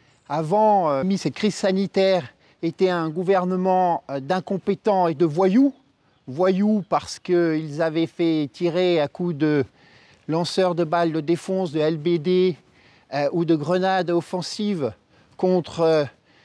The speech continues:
notre peuple en révolte légitime pour la défense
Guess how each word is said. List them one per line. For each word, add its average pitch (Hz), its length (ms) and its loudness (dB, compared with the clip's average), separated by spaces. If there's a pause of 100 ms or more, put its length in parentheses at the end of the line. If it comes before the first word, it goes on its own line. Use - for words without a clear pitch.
(220)
notre 170 640 0
peuple 165 640 0 (720)
en 165 220 -2
révolte 196 540 2
légitime 190 680 -4
pour 180 140 -4
la 165 120 2
défense 196 720 -2